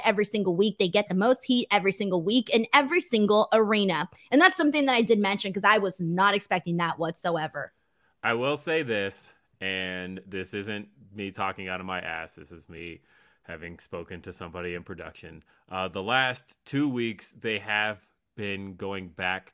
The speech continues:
Speaker 2: to, um, not fully. They're not doing it during matches at all, but they are at times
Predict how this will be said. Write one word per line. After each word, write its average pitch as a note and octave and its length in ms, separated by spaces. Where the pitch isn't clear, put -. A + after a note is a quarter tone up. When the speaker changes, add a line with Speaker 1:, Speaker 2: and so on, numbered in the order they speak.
Speaker 2:
to, F#2 500
um, E2+ 480
not B2 380
fully. G#2 400
They're F#2+ 140
not B2 220
doing C3+ 220
it B2+ 120
during A#2 240
matches G#2 420
at F2+ 240
all, E2+ 380
but G#2 200
they G2+ 220
are C3 500
at B2+ 300
times G2+ 680